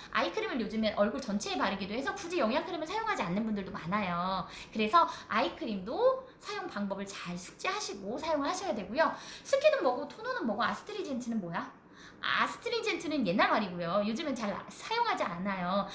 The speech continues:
요즘엔 토너 아니면 스킨이라고 얘기하는데, 토너와 스킨은 같은 겁니다.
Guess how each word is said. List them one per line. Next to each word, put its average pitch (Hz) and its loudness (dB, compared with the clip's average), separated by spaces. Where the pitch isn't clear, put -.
요즘엔 302 2
토너 480 2
아니면 190 -4
스킨이라고 440 -4
얘기하는데, 202 -2
토너와 480 4
스킨은 269 -4
같은 - -6
겁니다. 196 -2